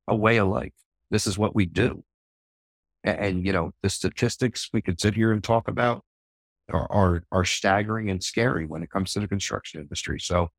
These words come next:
instead of knowing about it and, you know, saying, "Okay, well, mental health aware-, Mental Health Awareness Month, we're all gonna put green ribbons on our, uh, you know, on our job sites and,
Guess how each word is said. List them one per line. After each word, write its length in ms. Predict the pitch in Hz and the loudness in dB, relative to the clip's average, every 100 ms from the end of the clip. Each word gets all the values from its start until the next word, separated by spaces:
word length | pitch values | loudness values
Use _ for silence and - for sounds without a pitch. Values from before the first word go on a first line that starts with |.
| _ _ _ _ | _ _ _ _
instead 380 | 95 90 - 110 | -2 0 4 6
of 180 | 104 82 | 6 2
knowing 440 | 85 90 104 131 | 2 4 4 4
about 400 | 123 117 127 135 | 2 4 4 4
it 160 | 143 - _ _ _ - | 2 -2 _ _ _ -2
and, 460 | 95 90 82 78 _ _ _ - | 0 0 -6 -10 _ _ _ -6
you 80 | - | -2
know, 200 | 80 73 _ _ - | -2 -4 _ _ -4
saying, 240 | 101 90 | -2 2
"Okay, 300 | 107 - 104 | 0 2 0
well, 320 | 87 85 82 _ - | 2 0 -2 _ -4
mental 280 | 107 127 113 | -2 0 2
health 220 | 123 117 104 | 2 2 0
aware-, 240 | 113 - _ _ | 0 -2 _ _
Mental 260 | 123 143 131 | -2 2 4
Health 220 | 127 127 | 4 0
Awareness 500 | - 120 120 101 - | 0 2 2 0 -2
Month, 200 | 107 104 _ _ _ _ _ | -4 -4 _ _ _ _ _
we're 140 | 101 120 | 4 4
all 60 | |
gonna 200 | 123 110 | 4 0
put 260 | - 127 95 _ - | 0 -2 -2 _ 0
green 240 | 117 123 | 2 4
ribbons 440 | 104 117 107 98 87 | 2 2 2 0 0
on 200 | 95 90 | -2 0
our, 440 | 87 85 87 82 | -2 -2 -4 -4
uh, 40 | 82 _ _ _ _ _ - | -8 _ _ _ _ _ -2
you 80 | 101 | 0
know, 180 | 87 - | 0 0
on 120 | 110 | 2
our 140 | 104 101 | 2 2
job 340 | 90 113 110 | 2 2 2
sites 360 | - 120 107 - | -2 -4 -4 -6
and, 140 | 82 | -10